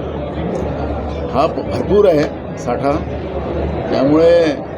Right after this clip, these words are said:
साठ्याचा उपयोग तर केलाच जाणार आहे. तरुणांना काय, तरुणांना खेळायला संधी मिळेल आणि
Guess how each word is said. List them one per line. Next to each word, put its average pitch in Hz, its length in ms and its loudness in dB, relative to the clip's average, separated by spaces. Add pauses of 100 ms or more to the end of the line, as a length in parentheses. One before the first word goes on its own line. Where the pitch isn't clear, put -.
साठ्याचा 143 460 2
उपयोग 160 380 2
तर 175 60 2
केलाच 190 260 2
जाणार 139 380 2
आहे. - 340 -4 (540)
तरुणांना 214 540 4
काय, 127 220 2
तरुणांना 180 600 2
खेळायला 175 280 4
संधी 165 320 2
मिळेल 151 320 4 (800)
आणि 156 600 2